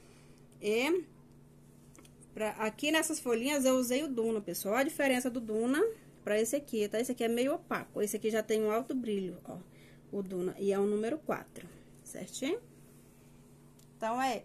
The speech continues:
este o vídeo. Espero que gostem. Deixe comentários aí.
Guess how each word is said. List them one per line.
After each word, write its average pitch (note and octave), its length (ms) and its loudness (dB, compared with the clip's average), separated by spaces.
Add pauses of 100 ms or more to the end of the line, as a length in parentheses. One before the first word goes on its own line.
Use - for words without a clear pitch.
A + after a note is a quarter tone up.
(240)
este G#3+ 360 -6
o G3 40 -6
vídeo. F#3+ 420 -8
Espero G3+ 560 -4
que G3 320 -6 (140)
gostem. F#3+ 640 -4
Deixe C#4 800 4 (1040)
comentários A#3+ 880 4
aí. G#3+ 420 2